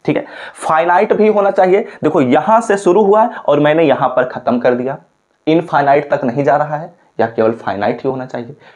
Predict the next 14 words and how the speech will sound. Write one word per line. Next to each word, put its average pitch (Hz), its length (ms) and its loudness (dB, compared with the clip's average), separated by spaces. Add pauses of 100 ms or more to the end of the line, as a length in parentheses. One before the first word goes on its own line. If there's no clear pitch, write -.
क्यों? 233 160 2 (240)
क्योंकि 196 180 2
हम 226 180 0
जानते 196 280 2
हैं 214 60 2
अगर 202 120 2
हम 175 260 -4
एक 156 180 -2
compound 135 420 0
को 139 140 0
उठाते 127 420 -4
हैं, 101 320 -6 (120)
ठीक 151 120 0
है, 202 60 2